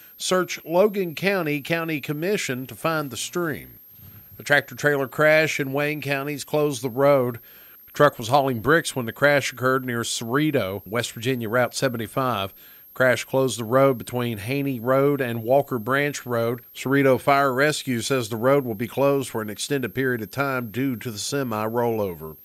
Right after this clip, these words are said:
No injuries reported. Staffing issues with corrections in West Virginia jails continues. There's currently one thousand twenty-two vacancies in corrections, according to the most recent update to lawmakers.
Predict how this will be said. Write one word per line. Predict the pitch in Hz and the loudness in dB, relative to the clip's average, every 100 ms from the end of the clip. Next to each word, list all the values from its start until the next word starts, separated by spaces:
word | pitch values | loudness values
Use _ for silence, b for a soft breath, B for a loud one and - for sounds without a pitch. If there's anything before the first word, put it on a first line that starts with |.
| B B B B | B B B B
No | 117 101 95 | -8 -6 -4
injuries | 101 87 85 80 | -6 -8 -10 -10
reported. | 85 85 117 101 78 69 _ B B B _ - | -10 -8 -4 -4 -4 -14 _ B B B _ -14
Staffing | - 107 110 107 98 | -2 0 0 0 0
issues | 117 - 120 110 92 | 0 0 0 0 0
with | 107 104 | -2 -2
corrections | - 120 117 127 - 127 110 104 | -2 2 4 2 0 -2 -2 -2
in | 113 | 2
West | 120 120 | 2 0
Virginia | - 104 120 120 110 | -4 0 0 0 0
jails | 113 131 139 123 - | 4 6 6 2 -2
continues. | 131 110 - 143 139 92 95 - - - | -2 -4 -2 0 0 -4 -8 -12 -16 -8
There's | 131 113 | -6 2
currently | 160 147 127 | 4 6 6
one | 143 123 | 2 4
thousand | 139 147 131 | 2 4 0
twenty-two | 113 147 139 123 156 143 | -2 0 0 2 2 4
vacancies | 123 156 156 123 131 113 | 4 4 2 -2 -2 -2
in | 117 113 | -2 -2
corrections, | 127 127 131 - 147 170 - | 2 4 4 0 -6 -6 -6
according | 113 127 110 | -2 -2 0
to | 127 | -4
the | 110 | 0
most | 123 - | 0 0
recent | 101 135 - 123 | -2 0 0 -2
update | - 139 - 113 120 - | 2 0 2 0 0 -2
to | 104 | -6
lawmakers. | 98 131 151 120 87 - 92 98 | 2 4 4 0 -6 -6 -8 -8